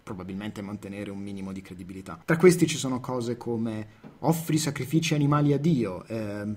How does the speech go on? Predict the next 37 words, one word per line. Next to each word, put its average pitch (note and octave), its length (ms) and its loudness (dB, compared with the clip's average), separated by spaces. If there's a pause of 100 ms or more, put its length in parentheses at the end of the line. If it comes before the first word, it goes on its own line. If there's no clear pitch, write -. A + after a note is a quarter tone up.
pena B2+ 240 0
di B2 100 0
morte B2+ 380 -2
per B2 140 -6
praticamente A#2 580 -6
qualsiasi G#2+ 420 -10
cosa, F3 680 -2
divieto C3 520 -2
di A#2 100 -2
mangiare A#2 400 -2
la A#2 100 -4
carne B2 400 -4
di A2+ 80 -6
una A2+ 120 -2
bestia A#2 420 -4
trovata A2+ 460 -4
morta A2 440 -8
sulla B2+ 320 -2
strada D#3 680 2
e G#2+ 200 -6
cose A2 240 -8
del G#2+ 160 -6
genere. F2 360 -8 (240)
Oh, E3+ 80 6
oh, C#3+ 260 4
oh. - 300 -2 (240)
Il C3 160 -2
mio D3 240 8
preferito B2 540 -4
però A2+ 460 -6
rimane G#2+ 500 -6 (140)
Esodo B2+ 500 -2
ventuno, B2 600 -2
da A#2 120 -2
ventotto G#2 580 -8
a G#2 60 -8
trentasei. G2 760 -10